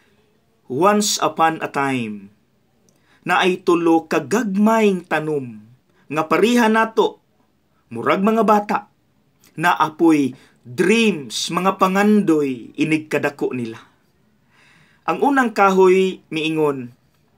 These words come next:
"Ako, inig kadako nako, gusto ko himuon ko nga treasure chest or kaban nga sudlanan sa tanang klase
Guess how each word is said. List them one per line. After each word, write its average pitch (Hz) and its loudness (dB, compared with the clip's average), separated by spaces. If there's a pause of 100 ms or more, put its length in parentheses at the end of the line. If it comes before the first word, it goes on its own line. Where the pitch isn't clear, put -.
(480)
"Ako, 214 2 (720)
inig 160 -2
kadako 165 -2
nako, 175 0 (400)
gusto - -2
ko 196 6
himuon 180 0
ko 175 0
nga 185 0 (320)
treasure 190 2
chest - -4 (640)
or 190 4
kaban 165 0 (320)
nga 160 -6
sudlanan 190 2
sa 190 0
tanang 185 0 (140)
klase 208 2